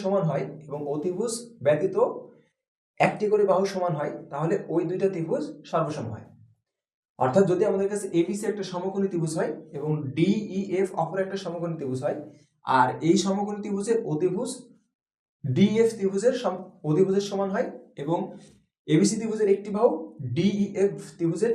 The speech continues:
একটি বাহুর সমান হয়, তাহলে এই দুটো ত্রিভুজ সর্বসম হবে। আজকে আমি চোদ্দ পয়েন্ট দুই অধ্যায়ের উদাহরণের গুরুত্বপূর্ণ কিছু উপপাদ্য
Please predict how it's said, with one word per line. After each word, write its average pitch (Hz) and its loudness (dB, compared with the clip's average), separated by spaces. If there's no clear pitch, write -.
একটি - -8
বাহুর 185 -2
সমান 151 -6
হয়, - -4
তাহলে 151 2
এই 156 -2
দুটো 151 -4
ত্রিভুজ 160 -2
সর্বসম 151 0
হবে। 101 -12
আজকে 156 8
আমি 175 2
চোদ্দ 170 0
পয়েন্ট 190 4
দুই 170 8
অধ্যায়ের 151 0
উদাহরণের 180 2
গুরুত্বপূর্ণ 190 2
কিছু 185 -4
উপপাদ্য 170 -4